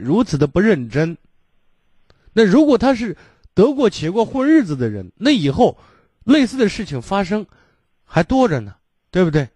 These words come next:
工作干不好，咵，不干了；跟人处不好，通，回家了，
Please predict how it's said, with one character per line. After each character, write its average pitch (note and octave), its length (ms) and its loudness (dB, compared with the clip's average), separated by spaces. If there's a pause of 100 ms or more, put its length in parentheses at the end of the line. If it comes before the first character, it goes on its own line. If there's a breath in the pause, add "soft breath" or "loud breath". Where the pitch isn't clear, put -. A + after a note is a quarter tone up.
(140)
工 C#4 220 0
作 B3 120 4
干 A3+ 240 -2
不 F#3+ 80 -4
好， B2+ 320 -8 (140)
咵， F#3 220 -8
不 C3 120 -6
干 E3 200 -6
了； - 240 -18 (560)
跟 C4 120 2
人 B3+ 160 4
处 B3 200 2
不 F#3+ 120 2
好， B2+ 320 -4 (840)
通， G#3+ 260 2
回 C#3 160 -2
家 F3 280 -2
了， - 100 -8